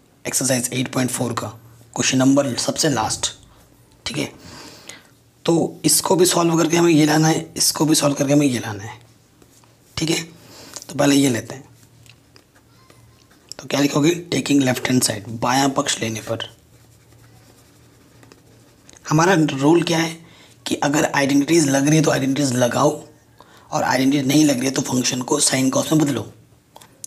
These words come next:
तो देखो आपको पता है यहाँ पर सर्वसमीकरण का प्रयोग हो रहा है, Identities का यूज़ हो रहा है, क्योंकि वन प्लस cot square किसके बराबर होता है, cosec square है, और वन प्लस tan square किसके बराबर होता है,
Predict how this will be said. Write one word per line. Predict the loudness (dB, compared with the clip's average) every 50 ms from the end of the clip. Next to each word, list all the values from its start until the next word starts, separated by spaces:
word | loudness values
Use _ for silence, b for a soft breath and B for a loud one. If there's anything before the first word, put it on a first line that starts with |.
| -10 -2
तो | -2
देखो | 0 2 2 2
आपको | 0 0 -2 -2 -2 0
पता | 0 0 0 0 -2
है | -2 -4 -8 -10 -10 -8
यहाँ | -6 -6 -4 0
पर | 0 0 0
सर्वसमीकरण | 2 0 0 0 0 0 0 0 0 0 -2 -2
का | -2 -2 -2
प्रयोग | 0 2 2 2 2 2
हो | 2 0 0
रहा | 0 -2
है, | -6 -10 -14 -20 _ _ _ _ _ -20 -20 -20 _ _ -6
Identities | -6 -4 -2 -2 -2 2 2 2 2 2
का | 0 -2 -2
यूज़ | -2 2 4 4 4 4 2
हो | 0 0
रहा | 0 -2
है, | -4 -6 -8 -12 -14 -20 -20 _ B B B B B B B B B B
क्योंकि | -6 -2 0 2
वन | 2 4 4 4 4
प्लस | 4 2 0 0 0
cot | 0 0 -2 0 0 -2
square | -2 0 0 0 0 0
किसके | -2 -2 -4 -2 -2 0
बराबर | 0 2 2 2 4 2
होता | 2 0 -2 -6
है, | -8 -10 -14 -20 -20 -20 _ _ -20 _ _ _ _ -20 _ _ _ -20 _ _ _ _ _ _ _ -10 _
cosec | -2 0 0 2 0 2
square | 0 0 0 0 -2 0 0
है, | 0 -2 -6 B B B B B B B B B B -4
और | -2 -2 0
वन | 2 2 4 4 2
प्लस | 2 0 0 0 0 0
tan | 0 2 2 2
square | 0 0 0 -2 -2
किसके | 0 -2 -4 -2 -2 0
बराबर | 0 2 2 2 0
होता | -2 -4 -6
है, | -8 -8